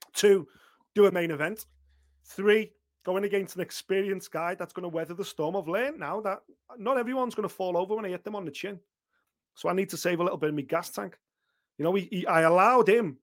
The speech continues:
by getting carried away, the opportunity to grab me, take me down, pull me into his guard. I, I wasted a lot of energy trying to land elbows and ground and pound in that moment because he was hurt. When maybe I should have been a bit more composed to go, "Okay,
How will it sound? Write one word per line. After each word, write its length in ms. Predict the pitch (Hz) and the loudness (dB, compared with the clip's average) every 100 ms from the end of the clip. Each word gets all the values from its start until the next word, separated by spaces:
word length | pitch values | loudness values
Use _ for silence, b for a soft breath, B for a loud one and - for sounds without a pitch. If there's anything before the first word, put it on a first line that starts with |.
| - | -8
by 140 | 156 | -6
getting 260 | 160 165 156 | -4 -6 -8
carried 240 | - 196 165 | -8 -6 -4
away, 280 | 143 151 | -2 -2
the 100 | 185 | 0
opportunity 500 | 190 170 - 214 214 | -2 -2 -6 -6 -6
to 120 | 214 190 | -8 -4
grab 280 | 170 160 | 0 0
me, 120 | 170 202 | -2 -8
take 240 | - 170 | -8 -8
me 80 | 220 | -8
down, 320 | 165 165 190 - b b | -6 -4 -6 -10 b b
pull 140 | 170 | -2
me 140 | 170 190 | 2 0
into 200 | 185 208 | 0 -4
his 120 | 175 | -2
guard. 340 | 156 156 202 - _ _ _ - | 0 2 0 -4 _ _ _ -6
I, 80 | 160 - | -4 0
I 80 | 170 | 2
wasted 340 | 175 175 185 160 | 4 4 2 2
a 40 | |
lot 180 | 165 214 | 4 4
of 140 | 196 | 4
energy 480 | 202 214 180 202 208 | 4 4 2 -2 -6
trying 240 | - 185 | -6 -6
to 60 | 190 | -2
land 280 | 185 190 180 | -2 -2 0
elbows 460 | 185 175 185 185 | 0 2 2 2
and 100 | 180 | -4
ground 300 | 170 180 180 | -4 -2 -4
and 80 | 175 | -6
pound 240 | - 180 180 | -6 -4 -4
in 60 | |
that 140 | 170 214 | -6 -4
moment 340 | 165 170 196 | -4 -4 -6
because 240 | 185 156 147 | -8 -8 -8
he 100 | 226 | -8
was 140 | 180 - | -10 -6
hurt. 400 | 190 180 185 - _ _ _ _ _ _ _ _ b b | -6 -6 -10 -18 _ _ _ _ _ _ _ _ b b
When 180 | - 151 | -8 -2
maybe 300 | 170 196 202 | 2 2 2
I 20 | 190 | 2
should 140 | 202 | 2
have 80 | 190 | 2
been 100 | 185 | 0
a 40 | |
bit 160 | 160 214 | -2 -2
more 180 | 196 190 | -2 -2
composed 580 | 196 202 165 160 185 - | -4 -8 -2 -2 -2 -6
to 60 | 185 | -4
go, 240 | 165 226 | -2 -2
"Okay, 340 | 294 190 233 | -2 -2 -2